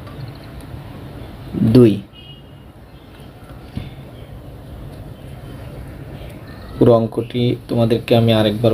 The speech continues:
বলার চেষ্টা করব। সাত দিয়ে সাতকে ভাগ করলে একবার যায়, সাত একে সাত, বিয়োগ করলে কোনো সংখ্যা থাকবে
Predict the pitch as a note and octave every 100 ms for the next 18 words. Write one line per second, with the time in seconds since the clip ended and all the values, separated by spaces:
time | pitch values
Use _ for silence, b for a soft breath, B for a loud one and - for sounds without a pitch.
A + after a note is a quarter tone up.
0 | A2 G#2+ G#2+ - - - - A2+ G#2 C#3
1 | - B B B B - - - - -
2 | - - - - - - - - - -
3 | C3 B2+ C3+ C#3 C3+ E3+ F4 - - -
4 | C3+ - - A#2 B2 A#2+ - B2+ E3 -
5 | - C3 B2 B2+ A#2+ A2 C3 G3+ - -
6 | A#2 C3 - C#3+ A#2+ - - - - -
7 | - - - - A#2+ B2 A#2+ C3+ A#2+ C#3+
8 | B3 - B2 A#2+ - A#2 B2 B2+ A2+ A#2+